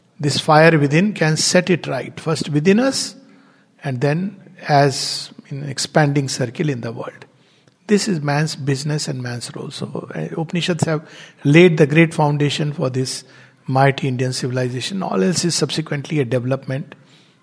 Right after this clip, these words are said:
in many dimensions, many directions. So we'll, uh, stop here and have questions. Uh, if there is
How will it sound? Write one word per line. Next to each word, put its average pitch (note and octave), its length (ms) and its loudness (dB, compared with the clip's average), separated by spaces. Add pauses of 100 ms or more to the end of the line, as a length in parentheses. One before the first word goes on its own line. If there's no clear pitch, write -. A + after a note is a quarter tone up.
(200)
in B2 440 -6
many C#3+ 340 -2
dimensions, B2+ 720 -2
many A#2+ 200 -8
directions. - 760 -10 (1300)
So - 200 -6
we'll, F#3 300 6
uh, D3 180 4
stop F#3+ 380 2
here G3 240 2
and E3 140 2
have D3+ 280 4
questions. - 680 -2
Uh, - 280 -18 (3000)
if - 140 -20
there A#2 180 -8
is - 380 -8